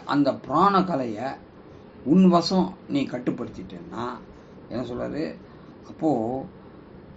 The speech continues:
அந்த பிசிக்கல் பவர்ன்றது உனக்கு கிடைச்சிருப்பாங்க. உனக்கு பிசிக்கல் பவர் இல்லாம போறதுக்கு காரணம் என்னப்பா? இருக்கு, இந்த உடலை இயக்கத்துக்கு, கொள்றதுக்கு, அதுக்கு தான் இருக்கே தவிர அபிரிதமான சக்தி கிடையாது, ஆற்றல் கிடையாது.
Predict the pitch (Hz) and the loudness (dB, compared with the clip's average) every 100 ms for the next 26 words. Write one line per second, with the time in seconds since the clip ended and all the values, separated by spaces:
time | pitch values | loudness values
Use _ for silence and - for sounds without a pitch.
0 | - - - - 170 214 220 196 156 - | -12 -10 -8 -2 0 2 2 2 2 4
1 | 165 170 147 135 143 123 110 98 92 - | 4 6 2 0 -2 -4 -8 -10 -14 -14
2 | 90 - - - - - - - - 113 | -14 -14 -16 -16 -20 -20 -18 -18 -16 -12
3 | 98 95 92 - 147 151 131 127 135 117 | -10 -8 -10 -6 -4 -2 -2 0 -2 0
4 | 135 147 131 - 123 113 95 117 131 127 | 0 2 0 -4 -10 -10 -12 -6 -4 -4
5 | 110 98 95 - 92 - - - 143 - | -8 -10 -14 -14 -12 -12 -12 -6 0 0
6 | - - - - 87 80 104 123 120 127 | 2 -2 -4 -12 -12 -8 -6 -4 -2 -4
7 | 123 117 131 120 127 123 120 120 131 135 | -6 -8 -8 -6 -8 -8 -6 -6 -4 -4
8 | 139 120 117 117 92 - 107 113 - - | -4 -6 -8 -10 -12 -14 -12 -14 -4 0
9 | 196 208 202 202 202 185 165 - 151 123 | 2 4 4 2 2 0 -2 -2 -2 0
10 | 117 92 - - - 151 156 139 110 98 | -4 -8 -12 -12 -4 -2 -2 -2 -4 -8
11 | 85 | -10